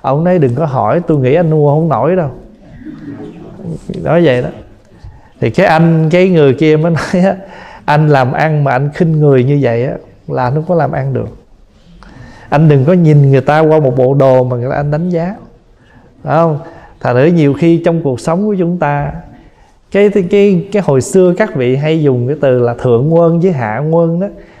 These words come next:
là để nói đến cái chu kỳ, cái thời gian mà con người sống, cái đạo đức nó, cái, cái tình thương, cái đạo đức nó giảm đi. Và các vị hay dùng cái từ như vậy.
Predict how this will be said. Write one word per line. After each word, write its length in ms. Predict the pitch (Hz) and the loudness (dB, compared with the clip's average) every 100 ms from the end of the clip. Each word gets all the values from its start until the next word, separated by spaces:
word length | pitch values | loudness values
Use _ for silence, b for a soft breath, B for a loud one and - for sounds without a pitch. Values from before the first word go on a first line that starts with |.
| B | B
là 140 | 131 120 | -4 0
để 220 | 113 147 | 2 2
nói 280 | 175 180 214 | 0 0 0
đến 220 | 202 214 | 0 -2
cái 120 | 214 202 | -4 -4
chu 260 | 202 196 180 | -2 0 0
kỳ, 300 | 147 131 117 127 | 2 2 0 -4
cái 80 | 170 | -6
thời 240 | 135 120 113 | -4 -4 -2
gian 340 | 151 151 143 | -2 -2 -4
mà 80 | 117 | -8
con 280 | - 151 143 | -8 -8 -4
người 220 | 127 117 | -4 -4
sống, 380 | - 160 208 269 B B B B _ | -4 -6 -6 -10 B B B B _
cái 100 | 190 | 0
đạo 260 | 143 113 139 | 2 2 2
đức 260 | 220 - | 0 -2
nó, 220 | 175 175 180 180 170 175 | -4 -2 -2 -4 -6 -4
cái, 160 | 190 190 | -4 -2
cái 100 | 208 - | -4 -2
tình 260 | 135 120 | 0 -2
thương, 380 | 113 175 175 175 | 0 2 4 2
cái 100 | 180 | 0
đạo 200 | 151 113 | 0 -2
đức 180 | 151 226 - - - | 0 -2 -4 -16 -14
nó 180 | 185 180 147 | -8 -4 0
giảm 340 | 131 117 208 | 0 0 0
đi. 160 | 214 180 - B B B B | 2 0 -2 B B B B
Và 120 | 127 | -6
các 220 | 113 160 147 | -2 -4 -2
vị 200 | 117 120 | -2 0
hay 220 | 139 139 | 0 2
dùng 200 | 127 117 | 0 -2
cái 100 | 139 | -4
từ 160 | 131 120 | -4 -6
như 140 | 117 | -6
vậy. 180 | 120 120 | -8 -12